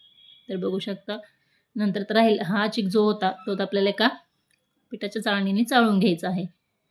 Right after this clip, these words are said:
किंवा गाळून घ्यायचा आहे. एका वाटीने मी सगळा हा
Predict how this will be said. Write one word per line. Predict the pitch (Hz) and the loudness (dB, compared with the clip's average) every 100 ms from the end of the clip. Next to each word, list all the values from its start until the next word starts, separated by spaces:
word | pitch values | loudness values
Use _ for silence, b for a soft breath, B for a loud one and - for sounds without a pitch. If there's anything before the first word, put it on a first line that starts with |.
| _ _ | _ _
किंवा | 214 214 | -6 0
गाळून | 220 202 196 | 2 4 4
घ्यायचा | 214 185 185 | 4 4 2
आहे. | 175 165 165 _ _ _ _ _ _ _ _ - | -2 -2 -6 _ _ _ _ _ _ _ _ -12
एका | 208 214 | -4 2
वाटीने | 208 202 226 220 | 2 2 2 2
मी | 214 | 0
सगळा | 214 214 196 | 0 0 0
हा | 208 202 190 | 0 0 -2